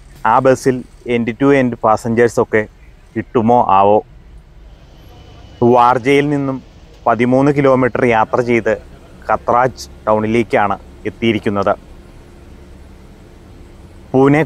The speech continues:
കോർപ്പറേഷൻ്റെ പരിധിയിൽ തന്നെയുള്ള ടൗണാണ് കത്രാജ്. ഇപ്പോൾ സമയം മൂന്ന് നാൽപത്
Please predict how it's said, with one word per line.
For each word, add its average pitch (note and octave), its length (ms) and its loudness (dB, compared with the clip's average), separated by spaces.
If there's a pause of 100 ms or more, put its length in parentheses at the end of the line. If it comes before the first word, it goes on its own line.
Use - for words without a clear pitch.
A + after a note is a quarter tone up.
കോർപ്പറേഷൻ്റെ C3 580 0 (280)
പരിധിയിൽ A#2+ 480 2
തന്നെയുള്ള A#2+ 360 0 (360)
ടൗണാണ് G#2+ 440 0 (340)
കത്രാജ്. A2+ 520 -4 (1700)
ഇപ്പോൾ B2+ 200 2 (140)
സമയം B2 320 0 (340)
മൂന്ന് B2 260 -2 (100)
നാൽപത് A#2 360 0